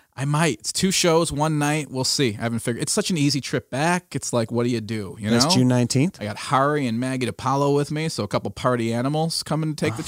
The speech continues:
Speaker 1: trip.
Speaker 2: that'll be a
Speaker 1: <laughs> It'll be
Speaker 2: blast.
Speaker 1: fun, though. It'll be a good time. So, Bottle Shop, Lake Geneva. I'll be posting about it, uh, uh, or reach out to us, um, or go to the Bottle Shop's website for tickets. I probably could have done a better job of plugging that.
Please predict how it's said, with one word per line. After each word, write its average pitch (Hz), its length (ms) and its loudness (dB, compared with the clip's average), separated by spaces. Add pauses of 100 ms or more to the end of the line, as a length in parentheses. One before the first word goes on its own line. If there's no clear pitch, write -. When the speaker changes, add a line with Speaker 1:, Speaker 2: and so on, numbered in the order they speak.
(100)
Speaker 1:
trip. - 260 0
Speaker 2:
that'll 120 260 -4
be 95 140 -4
a 58 40 -4
Speaker 1:
<laughs> - 0 -
It'll - 280 0 (200)
be 135 40 0
Speaker 2:
blast. 135 180 4
Speaker 1:
fun, 120 200 4
though. 98 100 0
It'll 104 120 0
be 113 100 0
a 113 60 0
good 110 180 0
time. 101 260 -6 (220)
So, 135 300 4 (100)
Bottle 147 360 0
Shop, 160 340 4
Lake 147 200 -2
Geneva. 139 520 2
I'll 131 140 0
be 135 100 0
posting 131 380 0
about 123 320 2
it, 127 120 -2 (100)
uh, 104 560 -2
uh, 104 320 -6 (260)
or 110 280 -4
reach 117 280 -4
out 113 160 0
to - 140 -2
us, 107 380 -6
um, 101 240 -4
or 156 160 2
go 135 120 2
to 110 60 0
the 104 120 -2
Bottle 104 240 -4
Shop's - 280 -6
website 101 420 -4
for - 80 -16
tickets. - 440 -6
I - 40 -10
probably 65 240 -10
could 98 140 -10
have 101 80 -6
done 101 60 -6
a - 20 -4
better 104 140 -6
job 104 220 -8
of 98 60 -18
plugging 113 320 -4
that. 175 280 2